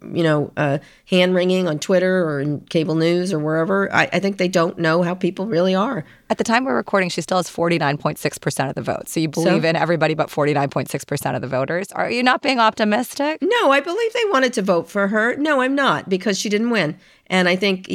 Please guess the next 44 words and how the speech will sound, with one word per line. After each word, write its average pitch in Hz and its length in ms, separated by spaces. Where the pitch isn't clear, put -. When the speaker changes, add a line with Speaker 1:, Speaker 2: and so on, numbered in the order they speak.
Speaker 1:
she - 120
was 190 140
supposed 202 300
to 175 80
win 180 160
by 175 100
quite 170 220
a 165 40
lot. 151 360
Speaker 2:
I - 40
mean, 208 100
Hobbs 220 320
was 202 140
not 190 140
a 180 40
compelling 156 380
candidate. 120 400
I'll 143 100
give 359 140
Speaker 1:
No, 320 80
Speaker 2:
you 185 80
that. 107 240
Speaker 1:
she 233 80
was 214 180
not. 226 340
She - 120
was 180 120
not. 190 280
And 170 260
nonetheless, 190 420
she's 180 200
now 170 100
governor 175 300
of 180 100
Arizona. 185 380
I 185 100
think 262 320
what, 220 260
what 190 160
didn't 247 260
work 180 220
was 185 140
she 185 160
was 180 240